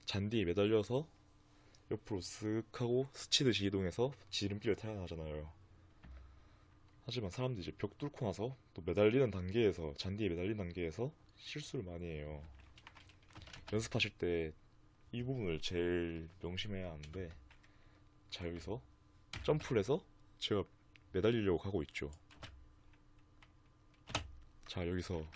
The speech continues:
저희가 매달려야 될 부분은 어딜까요? 보통은, 자, 캡처해서 보여드릴게요.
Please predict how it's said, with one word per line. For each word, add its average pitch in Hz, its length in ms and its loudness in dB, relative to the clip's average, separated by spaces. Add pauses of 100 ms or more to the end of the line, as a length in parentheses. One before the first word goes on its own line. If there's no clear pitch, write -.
저희가 110 280 4
매달려야 107 440 8
될 92 180 0
부분은 110 340 -4
어딜까요? 76 520 -4 (1120)
보통은, 107 540 2 (1160)
자, - 100 -18 (240)
캡처해서 - 340 -8
보여드릴게요. 80 520 -12